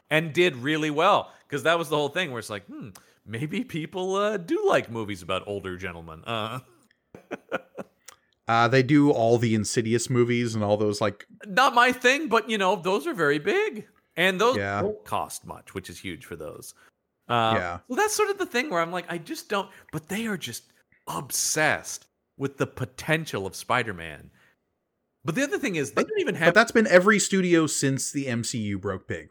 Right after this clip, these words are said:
Speaker 2: right? Is, like, the idea that we could make this cohesive universe of films
Speaker 1: Yeah.
Speaker 2: and generate within this
Speaker 1: And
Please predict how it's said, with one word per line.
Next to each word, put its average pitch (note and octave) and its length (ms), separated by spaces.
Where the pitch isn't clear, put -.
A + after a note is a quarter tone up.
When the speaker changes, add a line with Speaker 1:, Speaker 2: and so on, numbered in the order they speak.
Speaker 2:
right? A2+ 280
Is, A2+ 180
like, A#2 180
the B2+ 100
idea A#2+ 320
that D3+ 120
we B2 100
could A#2 180
make G#2+ 240
this A2+ 160
cohesive A2+ 600
universe G#2 460
of G#2 120
films F#2+ 500
Speaker 1:
Yeah. G#2 240
Speaker 2:
and G#2 160
generate A2 480
within A#2+ 420
this G#2+ 200
Speaker 1:
And A2 80